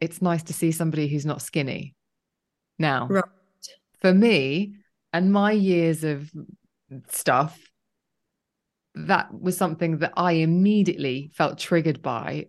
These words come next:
Speaker 1: And I wanted to go, I suddenly was like, "Oh, you, sh-, you shouldn't comment on other people, on other people's bodies." But actually I was like, "No, we can't police how other people speak to us. We can only police or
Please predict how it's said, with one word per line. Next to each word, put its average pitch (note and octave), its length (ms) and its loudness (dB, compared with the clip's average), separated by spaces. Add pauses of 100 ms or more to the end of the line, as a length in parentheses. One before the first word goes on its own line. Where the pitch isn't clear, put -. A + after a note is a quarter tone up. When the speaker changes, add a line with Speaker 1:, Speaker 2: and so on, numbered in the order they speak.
Speaker 1:
And D#3+ 280 -2 (160)
I F3 120 2
wanted E3+ 300 0
to - 60 -8
go, E3 140 2 (760)
I G3+ 100 2
suddenly G3+ 320 2
was F#3+ 100 2
like, F3+ 120 -4
"Oh, - 40 -6
you, D3 60 -8
sh-, - 160 -12
you E3 80 -10
shouldn't D#3+ 260 -4
comment F3+ 260 0
on E3 100 0
other D3+ 120 -4
people, C#3+ 260 -4 (120)
on F3 120 2
other E3 120 0
people's D3+ 280 -6
bodies." D3 560 -2 (360)
But G3 140 2
actually G3 460 0
I F#3+ 40 2
was F#3 100 -2
like, A3 120 -2
"No, A#3 640 2 (500)
we B3+ 100 -2
can't C#4+ 400 -4
police B3+ 460 0
how G3+ 180 -2
other G#3 220 0
people G#3 360 -2
speak G#3 320 -4
to F3+ 100 -4
us. D#3+ 120 -8
We E3+ 80 -6
can F#3 220 -4
only A3 340 4
police F#3+ 640 -2
or E3 240 -2